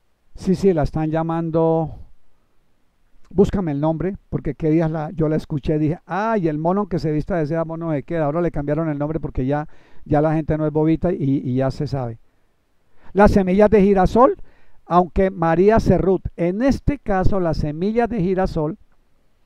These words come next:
pues ellas me sirven para otros elementos del sistema nervioso, sobre todo en enfermedades,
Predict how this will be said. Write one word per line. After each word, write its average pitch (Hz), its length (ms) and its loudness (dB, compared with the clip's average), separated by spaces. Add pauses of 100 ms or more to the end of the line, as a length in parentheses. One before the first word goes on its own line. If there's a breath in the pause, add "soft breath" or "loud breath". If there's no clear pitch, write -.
(260 soft breath)
pues 170 180 4
ellas 175 240 2
me 165 160 -2
sirven 170 340 0
para 139 360 -2
otros 160 420 0
elementos 147 520 -4
del 147 120 -6
sistema 156 440 -4
nervioso, 139 500 -4
sobre 135 260 -4
todo 151 280 -2
en 151 80 -6
enfermedades, 131 760 -4